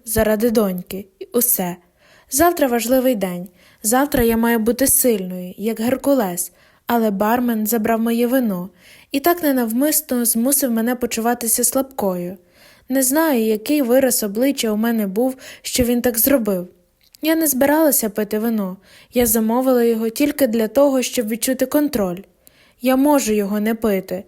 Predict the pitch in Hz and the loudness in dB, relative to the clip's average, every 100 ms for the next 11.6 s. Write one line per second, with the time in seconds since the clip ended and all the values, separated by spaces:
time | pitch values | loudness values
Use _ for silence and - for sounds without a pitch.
0 | _ - _ 294 320 330 349 330 262 247 | _ -20 _ 0 0 2 4 4 2 2
1 | 254 294 269 - 277 277 233 190 185 190 | 2 2 0 0 0 0 0 -2 -6 -12
2 | _ _ - 226 220 277 294 294 247 226 | _ _ -8 -6 -2 2 2 2 2 2
3 | 226 208 220 262 262 226 - - _ - | 0 2 2 2 0 -6 -10 -20 _ -8
4 | 240 233 196 226 262 262 247 247 247 214 | -2 -2 0 -2 -2 -4 -6 -2 -2 0
5 | 220 - 208 - 240 240 - - - - | -4 -4 -4 -2 0 -2 -6 -18 -10 -2
6 | 269 262 - 254 247 240 285 277 247 196 | 0 2 0 0 0 0 0 0 0 -2
7 | - 196 190 - 220 202 - 196 190 226 | -4 -6 -8 -4 -2 -2 -4 -4 -2 -4
8 | 240 - _ - 233 233 - 202 180 175 | -6 -16 _ 0 2 4 0 -2 -4 -6
9 | 202 - _ _ _ - 262 285 311 320 | -12 -18 _ _ _ -4 0 2 2 2
10 | 285 262 262 285 269 262 277 - 302 294 | 2 0 0 0 0 0 0 0 2 2
11 | 240 190 196 180 185 | 2 0 -2 -4 -6